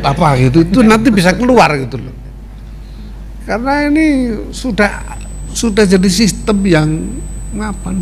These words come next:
Dan sebetulnya tinggal soal sejauh mana kita, sejauh mana kita punya informasi tentang waqiah yang harus disip-, disikapi itu. Kalau tasawur kita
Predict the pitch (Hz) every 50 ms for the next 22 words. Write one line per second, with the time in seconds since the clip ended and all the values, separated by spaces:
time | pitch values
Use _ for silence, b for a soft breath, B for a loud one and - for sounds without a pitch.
0 | - - 254 262 285 302 294 269 262 - - - 220 208 233 220 - - 294 285
1 | 269 254 233 208 208 233 214 190 175 180 190 202 180 - 151 131 - - 120 143
2 | 180 233 - B B B B B B - - 190 175 - 196 175 170 165 165 160
3 | 165 185 220 190 170 185 175 - 208 185 - - - - - 190 156 175 170 160
4 | 151 156 156 170 196 196 180 175 156 - 185 165 175 170 156 160 165 - 160 139
5 | - - 147 135 131 120 120 120 190 180 160 156 139 - - 160 185 196 196 B
6 | B B B B B B B B B - - - - - - 143 135 160 180 185
7 | 185 180 - 190 190 220 165 135 127 107 104 113 113 113 110 113 120 123 120 -
8 | 123 120 - - 117 - - - - - 127 113 - 127 120 - 131 123 - -
9 | 123 117 - - 107 95 - 147 165 196 214 - - B B B B B B B
10 | B B B B B - - 180 175 - - 233 226 226 240 233 233 208 190 226
11 | 233 214 - 226 214 208 208 - - - -